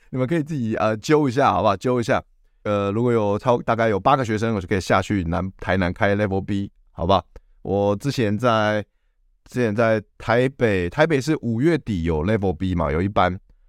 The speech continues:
然后新竹，呃，四月的时候也去开了 Level B 的课程，比较进阶的课程这样子。啊，台南我也是，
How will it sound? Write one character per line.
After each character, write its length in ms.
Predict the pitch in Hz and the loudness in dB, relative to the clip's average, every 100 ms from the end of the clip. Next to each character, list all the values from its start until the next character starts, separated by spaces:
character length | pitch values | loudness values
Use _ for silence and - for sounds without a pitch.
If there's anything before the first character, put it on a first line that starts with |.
| _ _ | _ _
然 140 | 85 | -4
后 480 | 101 104 101 98 98 | 0 2 2 2 0
新 340 | 92 127 135 131 | -2 -2 -2 -2
竹， 460 | 101 92 92 98 92 _ - | -2 -2 -2 -4 -8 _ -4
呃， 160 | 101 | -2
四 280 | - 135 113 | -2 -4 0
月 180 | 117 107 | 0 0
的 60 | |
时 100 | 92 | 2
候 80 | 101 | 0
也 60 | 80 | 0
去 160 | 104 | -2
开 220 | 98 98 92 | -2 2 2
了 140 | 85 | 2
Level 300 | 95 92 85 | 0 0 -2
B 260 | 90 82 - _ _ | -2 -4 -6 _ _
的 100 | - | -12
课 180 | 78 101 | -2 -2
程， 180 | 82 - - - | -2 -8 -14 -8
比 80 | |
较 60 | 85 | -6
进 200 | - 110 | -2 -2
阶 140 | 95 | 0
的 80 | 85 | -2
课 140 | - 87 | -2 -4
程 160 | - - | -6 -4
这 80 | 87 | -2
样 120 | 62 | -2
子。 100 | - _ _ _ - | -8 _ _ _ -14
啊， 80 | - | -6
台 160 | 117 | -2
南 200 | 139 135 | 0 0
我 100 | 131 | 0
也 80 | 127 | -2
是， 220 | 123 135 | -2 -6